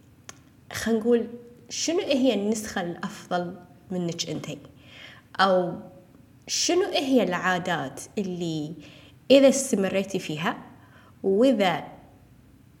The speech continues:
داومتي عليها راح تكونين نسخة أفضل من نفسك. لأن لما أتكلم عن نفسي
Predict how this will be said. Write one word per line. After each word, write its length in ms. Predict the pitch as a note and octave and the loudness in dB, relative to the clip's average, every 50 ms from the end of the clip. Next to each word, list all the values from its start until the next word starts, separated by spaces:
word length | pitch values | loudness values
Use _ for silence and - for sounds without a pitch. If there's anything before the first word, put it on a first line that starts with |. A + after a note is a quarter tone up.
| - - | -12 -6
داومتي 540 | F#3 F#3+ F#3 F3+ F#3+ A3+ C4+ D4 C#4+ - A3+ | -2 2 2 4 4 2 2 0 0 -2 -2
عليها 640 | - - F3+ E3+ D#3 D3+ C#3 D3 E3+ A3+ C4 - - - - - - - - - - - - _ - _ - - - - - | -2 -2 -2 -4 -4 -6 -6 -6 -6 -6 -6 -8 -12 -18 -20 -20 -20 -20 -20 -20 -20 -20 -20 _ -20 _ -20 -20 -12 -6 -4
راح 220 | A3 A3+ A#3+ B3+ | -4 -2 0 -2
تكونين 640 | B3 B3+ - - A#3 A3 G#3+ G#3 G#3+ G#3 G#3 G3+ G3+ - - - - - | -2 -2 -2 0 2 2 2 2 0 0 -2 -2 -4 -8 -12 -18 -12 -8
نسخة 520 | F#3+ G3+ G3+ - - - - F#3 F3 F3 F3 - - - - | -8 -6 -6 -8 -10 -6 -4 -4 -4 -4 -6 -10 -16 -12 -12
أفضل 500 | F#3+ E3 - - G3 F3 E3 E3 D#3+ - - - - | -12 -12 -12 -8 -4 -2 -2 -2 -2 -6 -10 -12 -8
من 140 | F3 F3 E3 | -6 -4 -4
نفسك. 520 | - - - - - - - - - - - - - - - - - | -4 -6 -10 -12 -14 -12 -10 -10 -10 -10 -10 -14 -20 -20 -20 -16 -6
لأن 380 | - F3+ F#3 F#3 F3+ E3 - C4 - - - - - - - - - | -2 0 0 0 0 -2 -2 -4 -8 -14 -20 -20 -20 -20 -12 -6 0
لما 320 | G3 G3+ A#3+ D4+ F#4 - | 2 2 4 4 2 0
أتكلم 400 | B3 B3 - - G#3+ G#3 F#3 E3+ | -2 -2 -2 -2 -2 -2 -2 -2
عن 140 | E3+ E3+ D#3+ | -2 -2 -4
نفسي 460 | D#3 D#3+ - - - G3 A#3 D4 - | -4 -6 -6 -6 -4 -4 -4 -6 -8